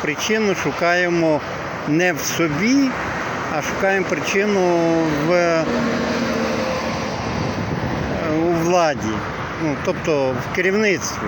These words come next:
фактично держави. Так, е, в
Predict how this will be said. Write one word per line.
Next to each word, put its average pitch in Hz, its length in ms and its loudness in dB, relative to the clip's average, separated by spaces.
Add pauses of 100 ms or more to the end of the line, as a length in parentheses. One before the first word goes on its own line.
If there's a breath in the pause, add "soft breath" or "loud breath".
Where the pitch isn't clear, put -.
(100)
фактично 131 580 -4 (720)
держави. 143 500 0 (1900)
Так, - 220 2 (2750)
е, 135 300 4
в - 160 2